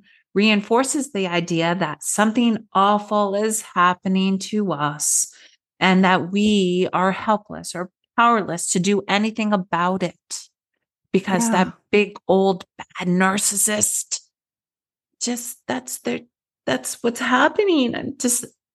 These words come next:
Speaker 1: victim mentality, that helplessness, self-helplessness place where it is that transference of power onto somebody else rather than owning and taking that power for themselves.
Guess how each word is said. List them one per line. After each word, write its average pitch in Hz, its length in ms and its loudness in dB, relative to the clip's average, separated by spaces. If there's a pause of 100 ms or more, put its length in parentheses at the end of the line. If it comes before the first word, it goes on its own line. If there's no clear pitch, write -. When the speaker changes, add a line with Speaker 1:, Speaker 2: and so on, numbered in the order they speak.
(280)
Speaker 1:
victim 185 540 2
mentality, 170 1040 2
that 151 280 -2
helplessness, 165 1000 -4
self-helplessness 147 1000 -2
place 208 520 2 (320)
where 180 240 4
it 170 100 2
is 160 200 0
that 160 200 0
transference - 1040 -4
of 196 160 0
power 269 560 2 (220)
onto 202 200 0
somebody 180 460 -4
else 226 320 0 (300)
rather 170 360 2
than 147 360 -6 (120)
owning 247 500 0 (100)
and 185 140 2
taking 190 380 0
that 151 180 -2
power 143 320 0
for - 120 -12
themselves. - 800 -6